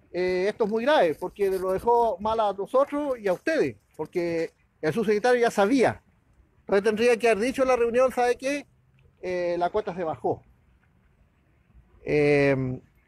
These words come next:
ese fue uno de los temas que se tocó, y el otro tema fue el tema de los traspasos. Eh, ¿cómo?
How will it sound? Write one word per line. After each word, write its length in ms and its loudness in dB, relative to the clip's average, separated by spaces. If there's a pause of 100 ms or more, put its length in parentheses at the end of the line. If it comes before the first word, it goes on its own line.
(120)
ese 260 2
fue 120 2
uno 160 4
de 60 2
los 120 2
temas 240 2
que 60 -2
se 100 -2
tocó, 440 2
y 140 0
el 80 4
otro 200 2
tema 280 2
fue 160 2
el 80 -2
tema 220 2
de 60 4
los 100 0
traspasos. 520 0 (1300)
Eh, 380 2
¿cómo? 580 4